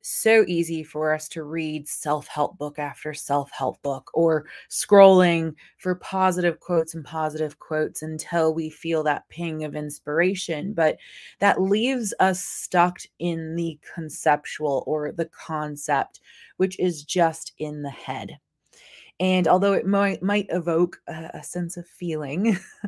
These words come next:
<laughs> um, it does limit us from taking action if we did not have action planned.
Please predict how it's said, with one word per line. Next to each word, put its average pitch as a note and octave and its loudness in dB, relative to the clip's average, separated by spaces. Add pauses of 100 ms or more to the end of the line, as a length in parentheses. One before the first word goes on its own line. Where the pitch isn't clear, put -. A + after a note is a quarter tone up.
<laughs> - -12
um, E3+ 6
it F#3+ 0
does G3 4
limit F3 -4
us D3+ -8
from D3+ -6
taking D3 -8
action D3 -4
if C#3 -10
we D3 -6
did D3 -4
not D3 -2
have C#3 -4
action A#2+ -4
planned. F#2+ -6